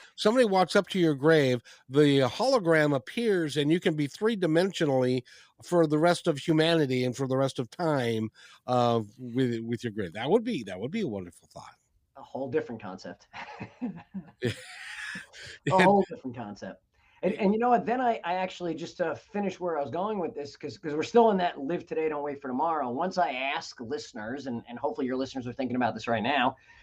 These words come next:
Speaker 2: to, to encapsulate that, I don't know, three, four, five words in a tombstone. Then I say, "Okay, now I want you to write the five or six key themes that you'd expect in your eulogy."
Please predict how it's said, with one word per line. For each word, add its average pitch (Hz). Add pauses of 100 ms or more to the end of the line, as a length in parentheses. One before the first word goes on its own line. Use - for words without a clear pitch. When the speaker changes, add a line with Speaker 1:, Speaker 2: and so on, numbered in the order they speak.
(140)
Speaker 2:
to, 151
to 160
encapsulate 156
that, 127 (240)
I 196
don't 175
know, 104
three, 175
four, 151
five 143
words 143
in 127
a 107
tombstone. 180
Then 185
I 180
say, 180
"Okay, 175 (400)
now 208
I 262
want 185
you 190
to 165
write 151
the 147 (840)
five 180
or 190
six -
key 202
themes 151 (520)
that 170
you'd 202
expect 185
in 165
your 185
eulogy." 302